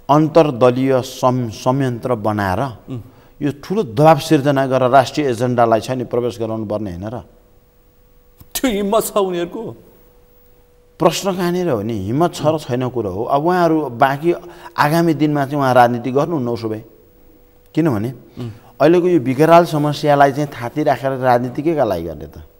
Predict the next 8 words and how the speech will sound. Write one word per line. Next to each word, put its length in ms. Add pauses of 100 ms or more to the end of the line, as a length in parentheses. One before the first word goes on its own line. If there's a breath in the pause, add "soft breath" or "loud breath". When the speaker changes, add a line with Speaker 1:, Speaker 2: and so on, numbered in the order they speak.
Speaker 2:
उम्। 240 (640)
Speaker 1:
अब 160
त 40
व्यवस्था 400
बदल्नु 380
छैन, 300
छ 360
र? 120